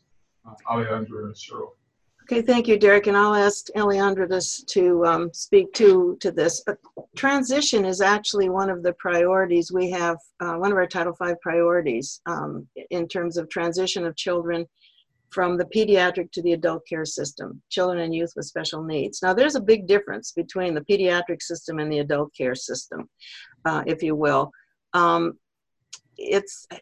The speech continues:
Speaker 2: what, what healthcare transition is, it's the process of changing from a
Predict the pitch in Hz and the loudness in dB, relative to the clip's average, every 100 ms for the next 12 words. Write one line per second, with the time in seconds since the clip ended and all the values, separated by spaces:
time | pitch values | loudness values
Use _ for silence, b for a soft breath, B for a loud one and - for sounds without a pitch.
0 | _ 202 196 214 214 202 262 302 - 254 | _ 0 0 4 2 4 2 0 -2 0
1 | 233 226 220 202 202 208 208 190 196 175 | 0 0 0 2 4 4 2 -2 0 2
2 | 139 147 - 190 - 175 - 226 285 294 | 2 -2 -4 -6 -4 -8 0 2 2 0
3 | 262 220 208 208 196 185 185 175 170 | -4 -4 -4 -2 0 0 -4 -6 -8